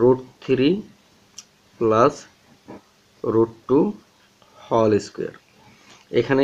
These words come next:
স্কয়ার এবং রুট কাটা যায়, তাহলে সুতরাং দিয়ে আমরা লিখতে পারি পি ইকুয়াল রুট থ্রি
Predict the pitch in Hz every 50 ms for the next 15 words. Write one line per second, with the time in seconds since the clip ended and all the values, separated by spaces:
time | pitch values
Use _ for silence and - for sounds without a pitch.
0 | 131 127 127 - - 135 131 135 131 123 120 131 139 120 113 139 - - - -
1 | 113 101 104 104 107 127 160 185 175 - _ _ _ _ _ _ _ _ _ _
2 | _ - 120 110 110 117 117 - - 113 - 123 120 127 127 127 123 120 117 113
3 | 117 117 113 - - 113 110 117 147 185 202 202 - _ _ _ _ _ _ _
4 | _ - - - _ _ _ 127 120 113 - 117 117 - 127 123 135 175 190 202
5 | - - _ _ _ _ _ _ _ _ _ _ 120 120 113 123 123 123 - 131
6 | 110